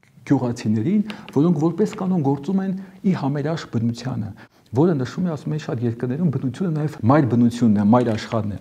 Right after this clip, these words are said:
այսինքն մի կողմից դեկլարացիան ունի իրավահենք մարդու իրավունքների վրա հիմնված, բայց մյուս կողմից նաև առաջ է մղում բնության իրավունքները, այսինքն բնությունը ևս, որը ճիշտ է, մենք գիտենք, որ ամբողջ, ը,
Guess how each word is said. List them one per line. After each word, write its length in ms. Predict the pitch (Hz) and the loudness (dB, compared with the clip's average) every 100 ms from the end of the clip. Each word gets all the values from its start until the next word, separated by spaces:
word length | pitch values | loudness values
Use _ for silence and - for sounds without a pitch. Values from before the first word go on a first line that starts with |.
| 127 | -8
այսինքն 320 | - - 139 | -6 -4 -2
մի 100 | 185 185 | -2 0
կողմից 400 | 147 156 147 113 | -2 -2 -2 -4
դեկլարացիան 600 | 113 127 156 160 120 110 107 | -6 -4 -4 -4 -4 -2 0
ունի 180 | 151 135 - - - _ _ _ - | 0 -2 -4 -14 -20 _ _ _ -2
իրավահենք 800 | 127 139 127 123 - 190 190 - - - 113 | 2 2 0 -4 -2 0 -2 -6 -14 -4 -2
մարդու 300 | 123 - 151 | -2 -2 -4
իրավունքների 480 | 120 117 117 117 120 | -2 -2 -2 -2 -2
վրա 140 | 113 117 | -2 -2
հիմնված, 560 | 98 95 95 185 214 - - - - | -4 -4 -6 -6 -8 -12 -18 -20 -6
բայց 140 | 110 98 | -2 0
մյուս 180 | 175 - | -2 -2
կողմից 280 | 160 139 131 | -2 -2 -2
նաև 140 | 135 120 113 | -4 -2 -4
առաջ 220 | 117 - | -4 -4
է 60 | 104 | -4
մղում 300 | 104 107 117 - 98 | -4 -2 -4 -4 -4
բնության 600 | 104 92 - - 185 202 | -2 -2 -6 -4 -2 -2
իրավունքները, 640 | - 110 123 - 120 - - | -4 -8 -10 -10 -10 -10 -10
այսինքն 280 | 101 - 98 | -12 -4 -2
բնությունը 400 | 117 113 156 160 139 | 2 0 0 0 2
ևս, 280 | 123 98 113 | 2 2 0
որը 140 | 117 | 2
ճիշտ 240 | 131 - 110 | 0 -2 -2
է, 60 | 92 - - _ - - - | -2 -6 -20 _ -20 -20 -6
մենք 180 | 113 113 | -4 -4
գիտենք, 320 | 127 127 107 | -2 -2 -2
որ 80 | 101 | -2
ամբողջ, 420 | 101 117 - - | -2 -2 -6 -14
ը, 160 | - | -14